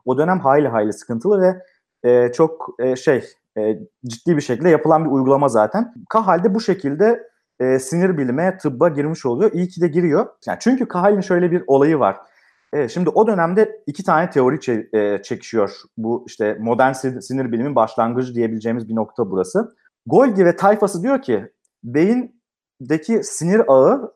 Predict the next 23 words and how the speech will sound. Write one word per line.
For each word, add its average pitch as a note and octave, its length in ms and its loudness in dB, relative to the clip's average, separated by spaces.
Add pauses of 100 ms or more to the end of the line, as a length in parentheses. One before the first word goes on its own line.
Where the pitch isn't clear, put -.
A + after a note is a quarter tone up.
(120)
bakın F#3+ 280 0
işte C#3+ 200 -2
görüyorsunuz, D#3+ 520 -2
böyle F3+ 240 0
bir G3 140 -4
örümcek F3+ 420 2
ağı B2+ 160 4
gibidir G2+ 300 -4
yani. F#2+ 300 -2
Hani G#2 260 -10
tamamen, D#3 500 -2 (400)
e, A#2 180 2
bir D3 220 -4 (200)
ağ D#3+ 180 4
şeklindedir B2+ 640 -2
ve F#3 80 0
hiçbir F3+ 180 -8
şekilde E3+ 320 -4
bölüm-, C#3 360 0
bölünür C#3 320 2
şekilde C#3 400 -2
falan D3 320 0
değildir. B2 480 -2